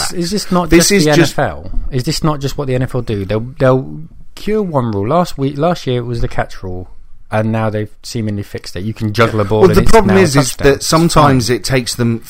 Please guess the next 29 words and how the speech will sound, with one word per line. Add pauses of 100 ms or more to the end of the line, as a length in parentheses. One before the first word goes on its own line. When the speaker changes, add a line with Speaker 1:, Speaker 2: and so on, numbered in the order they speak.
(100)
Speaker 1:
ten,
fifteen
years
to
change
these
rules. (420)
And
Speaker 2:
Oh,
I
hope
it
don't
take
ten,
fifteen
years
to
change
this
one.
Christ.
Speaker 1:
<laughs>
Yeah, (340)
because (680)
the
tuck
rule
is